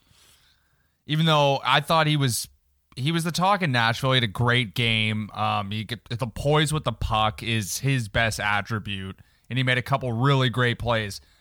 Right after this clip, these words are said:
But I thought against Dallas, um, I thought he looked a little small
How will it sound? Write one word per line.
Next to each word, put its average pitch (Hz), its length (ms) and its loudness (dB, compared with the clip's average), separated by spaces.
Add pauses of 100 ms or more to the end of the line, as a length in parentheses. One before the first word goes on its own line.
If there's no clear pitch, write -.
(160)
But 143 120 0
I 143 40 2
thought 131 380 2
against 123 580 -2 (400)
Dallas, 120 680 2
um, 113 540 0 (520)
I 120 80 0
thought 143 260 2
he 143 100 2
looked 135 220 0
a 135 60 -2
little 127 160 0
small 120 1000 2